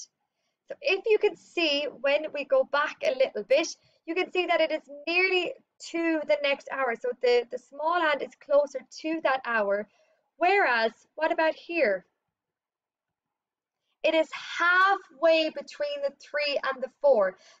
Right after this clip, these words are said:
So then that gives you a big clue. That means that it is half past three. So here is a little plenary. Which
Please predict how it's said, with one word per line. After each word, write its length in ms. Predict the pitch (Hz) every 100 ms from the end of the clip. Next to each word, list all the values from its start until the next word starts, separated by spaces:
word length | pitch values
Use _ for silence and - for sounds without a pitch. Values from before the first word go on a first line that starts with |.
| _
So 140 | 214 -
then 360 | 294 294 269 240
that 180 | 269 -
gives 220 | 254 -
you 100 | 196
a 120 | 185
big 220 | 349 415 -
clue. 460 | - 254 196 220 240 _ _ 233
That 180 | 277 -
means 240 | 262 247
that 140 | 240 226 -
it 180 | 269 269 _
is 640 | 208 202 254 285 - _ _ _ _
half 400 | - 262 254 269 - _
past 520 | 226 208 220 - - _
three. 600 | - 349 381 349 226 185 _ _ _ _ _ _ _ _ _ _ _ _ _ _ _ _ _ _ -
So 300 | 330 220 - _ _ _
here 160 | 370 370
is 160 | 370
a 80 | 349
little 240 | 330 294 302 -
plenary. 420 | 320 302 277 220
Which 480 | 220 247 427 -